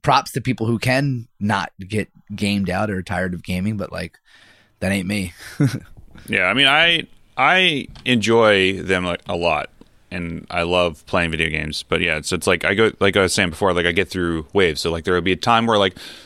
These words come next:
Speaker 2: that's all I wanna do is sit and play video games. Like, I'm kinda getting into that right now, but then there's also times where I'm like,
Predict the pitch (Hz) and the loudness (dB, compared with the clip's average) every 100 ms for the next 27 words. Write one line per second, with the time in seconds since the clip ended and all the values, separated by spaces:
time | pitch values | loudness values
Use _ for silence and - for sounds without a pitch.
0 | _ - 78 80 85 87 92 - 90 104 | _ -8 -4 -2 0 2 0 0 -2 0
1 | 110 123 107 80 73 78 - - - - | 0 0 -2 -4 -6 -8 -8 -20 -20 -20
2 | - - - 104 101 123 127 113 113 98 | -20 -20 -6 -4 -2 0 2 2 2 2
3 | 104 113 123 131 117 127 120 131 143 107 | 2 2 2 2 2 0 2 2 0 0
4 | 107 98 107 107 104 101 104 101 - 101 | 0 2 2 2 2 2 2 0 2 -2
5 | - 101 98 101 98 92 90 | 2 0 0 -2 0 0 -2